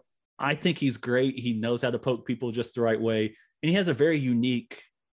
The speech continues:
relationship with O U, with his mother being there and doing the civil rights movement at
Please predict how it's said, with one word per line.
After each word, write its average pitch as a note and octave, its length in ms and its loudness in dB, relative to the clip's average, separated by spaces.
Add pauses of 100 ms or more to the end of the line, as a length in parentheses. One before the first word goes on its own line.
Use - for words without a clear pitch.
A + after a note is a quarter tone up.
(260)
relationship B2 540 -2
with A#2 120 -10
O A2 80 2
U, G#2+ 180 0
with G#2 160 -6
his G2+ 120 -12
mother A2 280 0
being G#2 440 0
there G#2 420 -2
and G2+ 220 -4
doing G#2+ 500 0
the A#2 80 -6
civil G#2 240 -4
rights G#2 320 -2
movement G#2 360 -2 (100)
at G2+ 200 -4